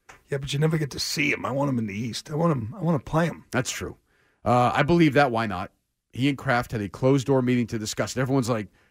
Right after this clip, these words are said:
Speaker 2: everyone's flipping out. He was in New York. That, like, he, he's not saying it happened that day.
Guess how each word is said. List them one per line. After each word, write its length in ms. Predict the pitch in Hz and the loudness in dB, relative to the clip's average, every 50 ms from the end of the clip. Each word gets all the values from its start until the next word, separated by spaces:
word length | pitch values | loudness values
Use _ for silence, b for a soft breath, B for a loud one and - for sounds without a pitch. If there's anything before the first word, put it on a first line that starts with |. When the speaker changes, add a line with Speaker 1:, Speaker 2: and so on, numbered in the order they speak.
| _ - | _ -4
Speaker 2:
everyone's 240 | 156 170 196 170 - | 0 0 0 0 0
flipping 380 | - - 165 151 - 135 127 123 | -2 0 0 2 2 2 2 2
out. 200 | 120 117 110 117 | 2 2 4 4
He 60 | 143 | 4
was 120 | 151 139 185 | 4 6 6
in 100 | 190 185 | 6 8
New 60 | 175 | 8
York. 380 | 170 180 180 185 190 185 180 - | 8 8 8 8 8 6 4 4
That, 200 | 160 147 131 - | 2 2 2 2
like, 180 | 127 127 - | -2 -10 -10
he, 120 | - 185 196 - | -10 -12 -10 -8
he's 200 | 208 226 226 269 | -6 -6 -4 -2
not 160 | 339 311 - | -4 -4 -2
saying 260 | - - 143 131 123 | -2 -2 -2 -2 -2
it 80 | 113 98 | -2 -2
happened 300 | 110 104 - - 98 92 | -2 -2 -2 -4 -6 -8
that 160 | 98 - - | -8 -8 -8
day. 320 | - - 58 65 90 113 | -10 -10 -10 -12 -14 -14